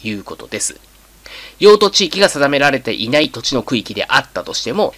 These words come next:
地区計画を定めることができる場合もあります。そして、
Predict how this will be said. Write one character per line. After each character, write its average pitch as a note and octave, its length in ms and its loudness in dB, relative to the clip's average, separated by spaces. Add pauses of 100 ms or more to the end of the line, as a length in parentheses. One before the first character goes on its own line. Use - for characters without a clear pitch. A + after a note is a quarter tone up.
地 - 120 -2
区 C#3 120 -6
計 B2 200 -2
画 G2 200 -8
を F3+ 100 0
定 A#2+ 200 0
め A#2 140 0
る G#2 80 -8
こ G#2 120 -10
と A2 120 -6
が G#2 80 -2
で G#2+ 160 -8
き B2 100 -4
る G2+ 80 -6
場 A#2 220 4
合 A2+ 80 4
も E3+ 300 0
あ F#2 120 0
り G#2 100 -4
ま F#2+ 140 -8
す。 - 160 -8 (760)
そ F3 140 0
し - 80 0
て、 - 260 4